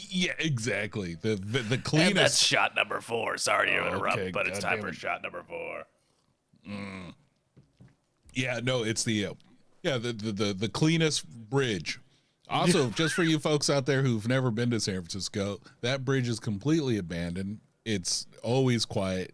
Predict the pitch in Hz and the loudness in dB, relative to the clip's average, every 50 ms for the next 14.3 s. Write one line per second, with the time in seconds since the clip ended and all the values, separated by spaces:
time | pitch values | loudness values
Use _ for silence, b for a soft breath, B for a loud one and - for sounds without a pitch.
0 | - 92 104 104 107 110 117 117 120 113 117 110 107 104 107 104 98 - 104 82 | -10 -6 -2 2 2 4 4 2 2 2 2 2 2 2 2 0 -2 -4 -4 -4
1 | - - - 151 - - - - - - - - - - - 294 269 254 254 240 | -6 -6 -8 -14 -18 -16 -16 -14 -12 -10 -10 -10 -8 -2 4 6 6 8 8 8
2 | 220 180 139 139 160 214 254 - 311 240 - 240 214 208 - - - 156 143 139 | 6 6 6 4 2 -2 -2 -2 -2 2 6 6 6 6 4 -4 -10 -10 -10 -6
3 | 113 160 202 254 262 254 247 240 233 220 202 190 214 208 - 214 185 185 180 165 | 0 6 8 8 10 10 10 10 10 8 6 4 4 4 6 6 6 6 4 4
4 | 151 139 139 151 156 - - - - - 160 196 196 208 175 151 147 165 156 160 | 4 4 4 2 0 -4 -10 -16 -10 -8 -8 -4 -2 -2 -2 0 4 4 6 6
5 | 160 160 160 160 160 160 151 160 151 135 123 151 170 170 - 180 175 175 165 156 | 6 6 4 4 4 6 6 4 4 6 4 4 4 4 4 4 4 4 4 2
6 | - 160 147 139 127 - - 139 135 143 143 - - b b b b _ - 185 | 0 0 0 0 0 2 4 6 6 6 4 2 -8 b b b b _ 2 4
7 | 196 220 226 233 233 240 226 208 214 b b b - 151 165 165 202 202 226 233 | 8 12 12 12 12 12 10 6 0 b b b -18 -4 6 10 12 12 12 12
8 | - 226 202 196 190 202 175 226 214 202 208 - 170 165 190 - - - - - | 8 4 4 4 2 0 2 2 4 4 4 6 6 6 6 6 2 -6 -8 -8
9 | - - - - - - - - - - - 440 - - - 381 - - - 359 | -8 -8 -8 -12 -16 -18 -20 -10 2 8 8 8 8 8 6 6 6 6 0 2
10 | 330 349 311 302 320 302 - - - - - - _ _ _ _ _ _ _ _ | 4 4 4 4 4 2 2 0 -2 -6 -6 -8 _ _ _ _ _ _ _ _
11 | _ _ - b b b b b b b b b b _ _ - 123 127 120 117 | _ _ -20 b b b b b b b b b b _ _ -4 -2 -2 -2 -2
12 | 113 113 117 123 127 127 135 139 139 131 131 123 117 113 113 107 113 120 120 127 | -2 0 2 2 2 4 4 4 4 6 6 6 4 4 2 2 2 2 4 4
13 | 131 131 127 120 120 117 113 107 110 107 101 92 104 117 123 123 120 120 110 101 | 4 4 4 4 2 2 0 0 -2 -2 -2 0 0 2 2 4 4 2 2 0
14 | 90 82 78 76 80 78 | -2 -4 -6 -8 -8 -10